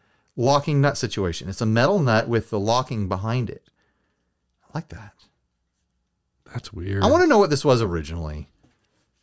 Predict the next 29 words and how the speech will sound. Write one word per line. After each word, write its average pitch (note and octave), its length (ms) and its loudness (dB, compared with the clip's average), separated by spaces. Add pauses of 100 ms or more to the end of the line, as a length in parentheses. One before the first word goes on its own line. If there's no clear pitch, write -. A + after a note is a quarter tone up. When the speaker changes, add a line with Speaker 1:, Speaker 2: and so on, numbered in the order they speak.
(500)
Speaker 1:
It's D#3 260 0
definitely A3+ 480 2
been D3 300 2
well A#2+ 380 4
loved G#2+ 460 2
in A2 200 0
inappropriate A2+ 640 0
ways. G2+ 160 -2 (160)
Oh D#4+ 120 4
my G4 100 4
gosh, G4+ 220 2
it's - 100 -4
a G#3 60 -2
set - 340 0
neck. G#2+ 460 -4 (2000)
So - 160 0
whatever A3+ 340 6
the G3+ 180 6
neck F3+ 360 4
is, D3+ 320 4
is B2 160 2
what C#3 160 4
it B2 80 0
was. C3 260 4
It A2 100 -4
might C#3 400 0
be B2+ 160 0
a D3 60 2
Jackson. B2+ 640 -2